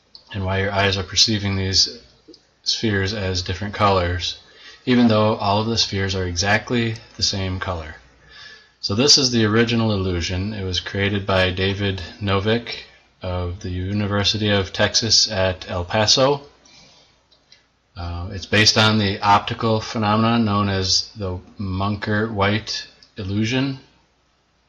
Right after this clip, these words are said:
So to start off,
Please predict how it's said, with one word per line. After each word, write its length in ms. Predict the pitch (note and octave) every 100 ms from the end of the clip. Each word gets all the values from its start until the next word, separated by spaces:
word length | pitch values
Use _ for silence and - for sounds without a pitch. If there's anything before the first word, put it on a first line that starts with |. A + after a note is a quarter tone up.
| _ _ - - _ _ _ _ _ _ - - _ _ - -
So 380 | - - G2+ G2+
to 160 | G2 G#2+
start 300 | - B2+ B2
off, 520 | A#2+ B2+ - -